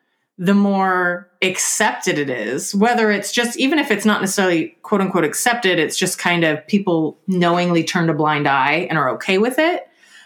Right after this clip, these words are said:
But I feel like then you have kind of a cushion, in which case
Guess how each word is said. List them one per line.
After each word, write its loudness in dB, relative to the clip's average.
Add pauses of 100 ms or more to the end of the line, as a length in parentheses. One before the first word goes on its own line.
(120)
But 2
I 2
feel 0
like 0
then 2
you 2
have 0
kind 2
of 0
a 0
cushion, -4 (420)
in 4
which 0
case -2